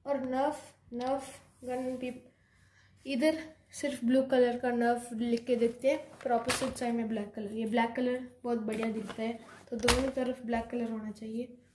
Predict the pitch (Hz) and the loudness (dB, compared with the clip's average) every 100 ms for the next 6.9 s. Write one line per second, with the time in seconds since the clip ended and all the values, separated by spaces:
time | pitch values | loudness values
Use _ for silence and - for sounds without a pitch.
0 | _ 226 226 240 233 240 240 247 233 233 | _ -4 -2 0 0 -2 -4 -2 -2 -4
1 | - 240 233 - 233 233 233 240 233 - | -2 0 0 -2 -6 -4 -6 -8 -10 -10
2 | 214 226 226 233 220 220 262 - _ - | -2 0 0 0 0 0 -4 -10 _ -20
3 | - - 226 226 220 233 208 220 214 - | -20 -10 -6 -4 -2 -2 -2 -6 -10 -4
4 | 226 233 - - - - _ 240 233 240 | -2 -2 -6 -20 -20 -20 _ -6 -2 -2
5 | 269 277 247 226 240 240 262 233 233 233 | 2 2 2 4 2 4 2 4 0 0
6 | 233 220 220 208 208 220 226 220 | -2 0 0 2 2 4 2 0